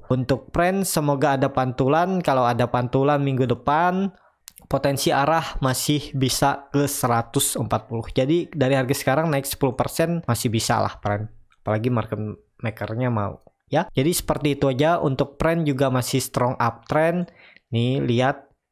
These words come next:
garis biru juga sudut kemiringannya empat puluh lima derajat, ya masih arahnya ke atas, cuman ada koreksinya. Nah,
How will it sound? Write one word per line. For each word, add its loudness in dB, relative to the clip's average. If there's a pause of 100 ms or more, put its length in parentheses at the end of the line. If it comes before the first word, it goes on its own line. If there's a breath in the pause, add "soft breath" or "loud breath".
(100)
garis 2
biru 0
juga -2
sudut 0
kemiringannya 0
empat -2
puluh 0
lima 2
derajat, 0 (160)
ya 0
masih -2
arahnya 0
ke -4
atas, -4
cuman 0
ada 0
koreksinya. -2 (240 soft breath)
Nah, -4